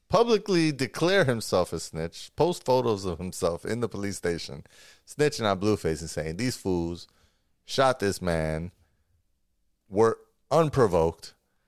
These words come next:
um, and, uh, wasn't good enough to, to convict homie. However, uh, it was good enough for him to win a lawsuit, uh, as he sued Blueface and is now been awarded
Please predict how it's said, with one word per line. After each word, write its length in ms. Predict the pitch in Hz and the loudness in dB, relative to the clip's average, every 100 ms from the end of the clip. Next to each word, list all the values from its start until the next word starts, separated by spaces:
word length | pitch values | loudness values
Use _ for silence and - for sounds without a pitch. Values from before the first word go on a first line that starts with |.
| _ _ _ | _ _ _
um, 520 | 82 80 78 73 80 - | -2 0 0 -2 -8 -6
and, 300 | 104 101 98 | -2 0 4
uh, 260 | 107 104 107 | 6 6 4
wasn't 340 | 143 196 190 | 4 4 4
good 140 | 156 156 | 4 4
enough 260 | 127 117 | 4 2
to, 360 | - 107 92 85 | 4 6 6 6
to 120 | - 90 | 0 -6
convict 460 | 92 90 127 - | -4 0 0 0
homie. 400 | 92 82 80 82 - _ _ _ | -2 0 -2 -4 -8 _ _ _
However, 640 | - 135 185 170 147 123 - _ _ _ | 4 6 6 8 6 4 -2 _ _ _
uh, 260 | 92 90 90 | 2 4 4
it 120 | 101 | 4
was 220 | 113 156 | 4 4
good 160 | 131 120 | 4 2
enough 260 | 107 101 - | 4 2 2
for 180 | 95 85 | 0 0
him 220 | 92 87 | 0 -2
to 180 | - 87 | -4 -4
win 500 | 98 123 120 117 113 - _ _ 85 | 0 2 2 0 -4 -12 _ _ -2
a 320 | 82 78 76 | 0 0 -2
lawsuit, 760 | 73 143 147 - 135 143 - _ _ _ - | 2 4 4 0 -2 -2 -10 _ _ _ -2
uh, 300 | 80 76 73 | 2 2 2
as 220 | 87 87 | 2 0
he 160 | - 90 | -2 -6
sued 320 | - 98 156 | 0 0 2
Blueface 640 | 139 135 - 123 123 120 - | 2 2 4 4 4 0 -2
and 400 | 90 92 87 - _ _ _ - | 0 0 -4 -10 _ _ _ 0
is 400 | 98 92 85 - - _ | 2 2 -2 -12 -18 _
now 340 | 98 135 214 | -2 4 4
been 180 | 202 135 | 6 6
awarded 720 | 123 104 104 98 92 104 139 | 6 6 6 6 4 2 0